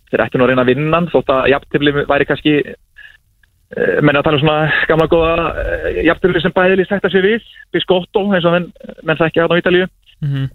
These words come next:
Speaker 1: Eh, menn duttu náttúrulega út þarna tvö þúsund og fjögur þegar Svíar og, og,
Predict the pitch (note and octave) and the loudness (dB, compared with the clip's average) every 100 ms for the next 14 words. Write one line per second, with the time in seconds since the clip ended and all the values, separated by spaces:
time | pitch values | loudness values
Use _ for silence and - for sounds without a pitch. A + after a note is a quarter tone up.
0 | - F2+ - C3 D3+ C#3+ D3 C#3+ D3+ E3 | -12 -8 -2 2 2 2 0 0 0 0
1 | D3+ C#3+ D#3+ D3 E3 D3+ - D#3+ D#3+ E3 | -2 0 -2 0 0 0 -2 0 0 0
2 | D3+ D3 D#3 D#3 D3+ D3 - - D3 C#3+ | 0 0 0 0 2 -2 -4 0 0 0